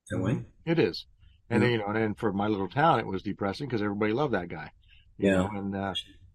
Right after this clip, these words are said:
Speaker 2: you know,
Speaker 1: Yeah.
Speaker 2: and that's just my little story, but there's lots of little stories like that. And that's,
Speaker 1: Yeah.
Speaker 2: that's what's, what's so difficult.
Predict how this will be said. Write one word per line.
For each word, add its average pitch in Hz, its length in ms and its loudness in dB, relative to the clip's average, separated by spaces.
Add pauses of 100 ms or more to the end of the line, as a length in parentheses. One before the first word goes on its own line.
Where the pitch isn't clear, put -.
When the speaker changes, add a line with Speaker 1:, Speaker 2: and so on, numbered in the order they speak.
Speaker 2:
you 113 100 -4
know, 101 120 -2
Speaker 1:
Yeah. 104 80 0
Speaker 2:
and 104 80 -4
that's 113 180 0
just - 220 -10 (100)
my 107 340 6
little 107 260 2
story, 107 440 -2
but 92 240 -6
there's 98 300 -4
lots 92 360 0
of 117 60 0
little 120 200 4
stories 117 360 0
like 139 200 -2
that. 85 260 -8
And 92 100 -8
that's, - 400 -10
Speaker 1:
Yeah. 101 80 -4
Speaker 2:
that's - 180 -8
what's, - 460 -8 (400)
what's - 280 -8 (140)
so 104 180 -4
difficult. 95 600 -6